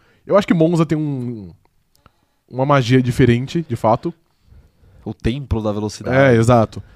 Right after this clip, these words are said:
Speaker 1: Mas eu acho que, pô, é muito longe, porque é só depois da pausa de inverno, da pausa de verão.
Speaker 2: Claro, claro.
Speaker 1: Então, então demora muito. Eu acho que se for ter algo, ter uma, uma faísca, eu acho que vem antes.
Speaker 2: É,
Speaker 1: Não.
Speaker 2: alguma faísca, alguma
Speaker 1: É.
Speaker 2: coisa vai ter que acontecer antes,
Speaker 1: Exato.
Speaker 2: né?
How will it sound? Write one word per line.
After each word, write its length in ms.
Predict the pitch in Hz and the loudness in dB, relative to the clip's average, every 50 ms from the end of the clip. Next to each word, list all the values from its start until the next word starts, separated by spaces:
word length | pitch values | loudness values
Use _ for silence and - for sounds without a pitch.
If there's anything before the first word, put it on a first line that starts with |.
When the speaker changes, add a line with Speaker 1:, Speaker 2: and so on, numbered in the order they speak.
| _ _ - | _ _ -6
Speaker 1:
Mas 180 | 135 151 165 165 | -2 0 2 2
eu 140 | 190 185 190 | 4 4 2
acho 160 | 190 185 - | 2 0 0
que, 160 | - 202 175 _ _ _ _ _ | -4 -4 -4 _ _ _ _ _
pô, 160 | - 190 165 | -6 -4 -2
é 60 | 143 139 | -2 -2
muito 260 | 143 156 190 - 320 | -4 -6 -4 -4 -2
longe, 400 | 285 139 143 170 170 151 135 135 | -2 0 -2 -2 -4 -6 -6 -8
porque 140 | - - 147 | -8 -8 -8
é 40 | |
só 160 | 147 - 185 185 | -8 -6 -8 -8
depois 360 | 196 214 - - 190 190 170 | -8 -8 -6 -4 -4 -4 -4
da 80 | 165 170 | -4 -6
pausa 400 | - - - 135 151 147 151 151 | -6 -2 -2 -2 -2 0 -2 -4
de 140 | 139 147 165 | -4 -6 -8
inverno, 640 | 139 120 120 113 120 127 131 131 120 113 104 101 - - 123 117 113 107 | -4 -2 0 0 2 2 0 -2 -4 -8 -12 -16 -14 -10 -8 -8 -6 -4
da 100 | 117 113 | -2 0
pausa 180 | - 127 127 | 2 2 2
de 60 | 120 | 4
verão. 500 | 131 135 120 110 113 113 123 127 117 104 - _ _ _ - | 2 0 0 0 -6 -8 -10 -10 -12 -16 -20 _ _ _ -12
Speaker 2:
Claro, 360 | - 117 110 113 113 101 98 | -6 -2 0 0 0 -2 -4
claro. 200 | - - - 120 | -8 -12 -12 -8
Speaker 1:
Então, 380 | 113 - 131 131 135 139 143 135 | -2 0 2 2 2 0 -4 -6
então 160 | 131 131 135 | -6 -6 -4
demora 240 | 143 139 143 151 151 | -4 -2 -2 -2 -2
muito. 220 | 139 131 135 135 147 | -2 -4 -4 -4 0
Eu 80 | 131 | 2
acho 160 | 131 135 - - | 2 2 0 -2
que 80 | - | -8
se 120 | 135 - 185 | -6 -6 -6
for 220 | - - 170 170 | -2 0 -2 0
ter 100 | - 175 | 2 4
algo, 420 | 156 147 139 139 131 131 123 113 _ _ _ _ _ _ _ - _ _ _ _ _ _ - | 4 4 4 4 2 0 -2 -2 _ _ _ _ _ _ _ -20 _ _ _ _ _ _ -2
ter 100 | 123 123 | 0 0
uma, 460 | 120 123 123 123 120 117 110 107 101 | 0 2 0 2 2 2 2 0 0
uma 220 | 90 110 127 127 | -2 -2 -2 -2
faísca, 400 | 131 - 131 120 120 120 - - | 0 0 0 0 0 -2 -2 -2
eu 40 | 135 131 | -2 -2
acho 120 | 131 - | -2 -2
que 60 | - | -4
vem 120 | 135 143 131 | -6 -6 -4
antes. 360 | 117 113 110 - - - _ _ _ _ _ _ _ _ _ _ _ _ _ - | -4 -6 -10 -12 -18 -20 _ _ _ _ _ _ _ _ _ _ _ _ _ 0
Speaker 2:
É, 160 | 139 131 110 | 2 2 4
Speaker 1:
Não. 80 | 107 | 2
Speaker 2:
alguma 320 | 110 110 110 131 147 180 175 | 2 0 0 0 0 0 0
faísca, 420 | - - 170 120 127 131 - 151 | 2 0 0 0 0 -2 0 0
alguma 320 | 131 123 131 131 131 131 127 | 2 2 4 4 4 4 4
Speaker 1:
É. 60 | 117 | 4
Speaker 2:
coisa 220 | 170 165 170 170 180 | 4 4 4 4 2
vai 60 | 180 | 0
ter 120 | 185 196 | -2 -4
que 60 | - | -6
acontecer 240 | 185 180 - - 214 196 | -8 -12 -8 -4 -2 -2
antes, 180 | 156 131 117 107 | -2 -2 -4 -6
Speaker 1:
Exato. 280 | 110 98 98 107 - | -8 -8 -8 -8 -10
Speaker 2:
né? 60 | - | -16